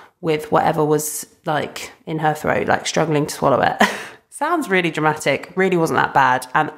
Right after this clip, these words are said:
as a parent, as a first-time parent, I think reflecting on those situations, obviously I was on high alert, as was my partner, and we probably reacted a certain way when maybe it didn't need to, we didn't need to.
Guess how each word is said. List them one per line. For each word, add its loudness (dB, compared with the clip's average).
as -6
a -4
parent, -2
as -4
a -4
first-time -4
parent, 0
I 0
think -4
reflecting 0
on 0
those 0
situations, 0
obviously -4
I 2
was 0
on -2
high 2
alert, 4
as 2
was -4
my -4
partner, 0
and 0
we 0
probably 2
reacted 0
a -4
certain 0
way 2
when 2
maybe 4
it 0
didn't 2
need 4
to, 2
we 4
didn't 4
need 4
to. 4